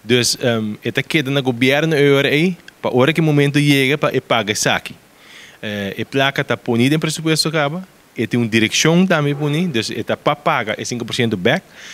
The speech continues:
dus e ambtenaar não tem de receber é cinco por cento aqui não. Eh, é importante para o governo agora na mesa com o sindicato não explica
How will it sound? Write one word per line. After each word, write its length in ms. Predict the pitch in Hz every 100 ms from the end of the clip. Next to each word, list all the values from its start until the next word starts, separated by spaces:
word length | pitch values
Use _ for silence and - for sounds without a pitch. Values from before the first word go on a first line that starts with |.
| - -
dus 140 | 104
e 60 | 120
ambtenaar 560 | 135 151 147 139 139
não 260 | 139 139 143 - -
tem 180 | 156 156
de 100 | 156
receber 440 | 139 123 110 120
é 20 |
cinco 240 | 107 117 110
por 100 | 113
cento 280 | 110 104
aqui 240 | 107 92 98
não. 160 | 85 80 - - -
Eh, 520 | 110 104 98 98 113 139
é 120 | 165
importante 720 | 147 113 - 139 139 113 90 - - -
para 120 | 104
o 20 |
governo 500 | 90 95 123 127 139
agora 240 | 127 120 110
na 140 | 104
mesa 400 | 110 127 131 139
com 220 | - 120
o 100 | 113
sindicato 520 | - 123 113 120 117 113
não 200 | 98 90 - -
explica 720 | - - - 165 147 - 143